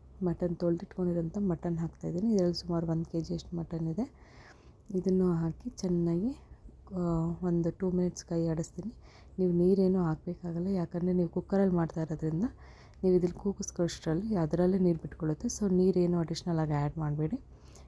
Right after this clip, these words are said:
So ಇಷ್ಟು, ಆ, ಹಾಗೆ ನೀರನ್ನೆಲ್ಲ ಹಿಂಡಿ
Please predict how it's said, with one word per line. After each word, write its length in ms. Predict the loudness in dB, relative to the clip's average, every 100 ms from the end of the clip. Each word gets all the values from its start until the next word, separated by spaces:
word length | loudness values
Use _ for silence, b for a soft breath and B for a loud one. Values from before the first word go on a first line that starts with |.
| -20
So 400 | -14 -10 -10 -4
ಇಷ್ಟು, 340 | -2 -2 -4 -2
ಆ, 400 | 0 0 0 0
ಹಾಗೆ 320 | 2 2 2
ನೀರನ್ನೆಲ್ಲ 600 | 2 2 2 2 2 2
ಹಿಂಡಿ 340 | 2 2 -2